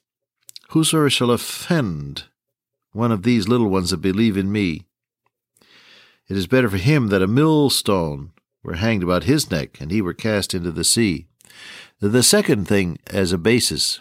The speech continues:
for true cooperation, as you find it in this passage at least, is compassion for those who belong to the Lord Jesus,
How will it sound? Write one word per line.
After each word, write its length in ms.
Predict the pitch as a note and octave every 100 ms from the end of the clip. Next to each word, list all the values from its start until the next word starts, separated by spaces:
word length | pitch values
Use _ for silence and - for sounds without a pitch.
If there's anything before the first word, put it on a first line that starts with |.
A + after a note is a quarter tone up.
| _
for 120 | F#2
true 240 | - - A#2
cooperation, 840 | G#2 G2+ G2+ G2 G#2 F#2 - F2 E2
as 140 | E2
you 80 | F#2+
find 260 | - A#2+ G2
it 80 | D#2+
in 100 | G2+
this 200 | D3 -
passage 440 | F#2 E2+ E2+ D#2
at 120 | E2+
least, 340 | F#2 A2 - - - - - _ _ -
is 300 | A#2 A2+ F#2+
compassion 840 | - G#2+ - F#3 E3 - F2 D#2+ - - _ _ _ _ _ _ _
for 160 | - F2
those 680 | G#2 A2+ A#2 A#2 - - - _ _ _ _ _ _ _
who 120 | F#2
belong 440 | E2+ E2+ F2 F2+ E2
to 120 | D#2+
the 100 | E2
Lord 240 | E2 E2
Jesus, 560 | E2+ E2 C2 A1+ -